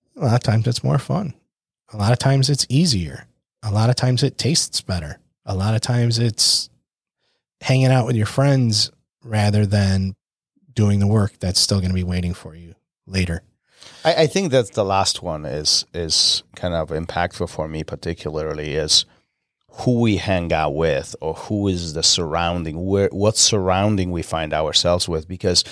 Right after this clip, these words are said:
Speaker 2: look, I wanna challenge the other side. Taste better or looks better or is easier. If we never were exposed to the quote-unquote bad habit, we wouldn't know that it tastes better.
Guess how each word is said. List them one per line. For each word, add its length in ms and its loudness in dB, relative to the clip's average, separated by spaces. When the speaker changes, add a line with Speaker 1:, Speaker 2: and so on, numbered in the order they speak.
Speaker 2:
look, 180 2
I 60 6
wanna 200 4
challenge 420 2
the 140 0
other 160 2
side. 240 -2
Taste 400 0
better 260 2
or 140 -2
looks 280 -4
better 400 -2
or 380 -4
is 260 -6
easier. 560 -4
If 140 -4
we 160 0
never 640 2
were 200 2
exposed 920 2
to 100 -8
the 120 0
quote-unquote 720 0
bad 220 -4
habit, 360 -2
we 200 -2
wouldn't 300 -4
know 180 0
that 180 -8
it 80 -14
tastes 260 -10
better. 320 -10